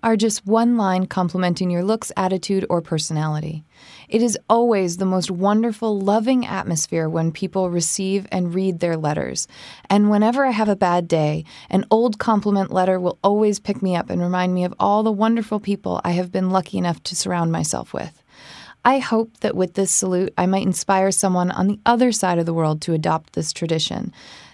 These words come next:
that a class, club, workplace, or family somewhere else might start giving each other loving, anonymous compliments.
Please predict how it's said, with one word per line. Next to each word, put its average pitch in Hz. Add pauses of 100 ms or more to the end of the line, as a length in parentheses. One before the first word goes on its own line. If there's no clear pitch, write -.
(180)
that 196
a 202
class, 233
club, 202
workplace, 214
or 208
family 190
somewhere 202
else 175
might 185
start -
giving 202
each 214
other 175 (240)
loving, 196
anonymous 196
compliments. -